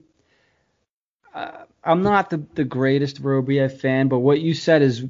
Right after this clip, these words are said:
is very fair. You know, he's a sk-, I think he's more of a skilled forward, you know, middle six kinda guy. His game's not built for the fourth line, and all we've really seen him play with the Flyers is fourth line minutes.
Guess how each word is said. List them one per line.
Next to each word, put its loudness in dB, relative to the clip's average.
is -6
very 2
fair. 0
You 2
know, 6
he's 6
a 4
sk-, -8
I 0
think -2
he's -2
more 4
of 0
a 0
skilled -2
forward, 2
you 0
know, 4
middle 4
six -2
kinda 0
guy. 2
His 0
game's -2
not 0
built 2
for -4
the -6
fourth -2
line, -2
and 2
all 6
we've 2
really 4
seen 0
him 2
play 2
with 0
the -8
Flyers 0
is -6
fourth -2
line 0
minutes. -2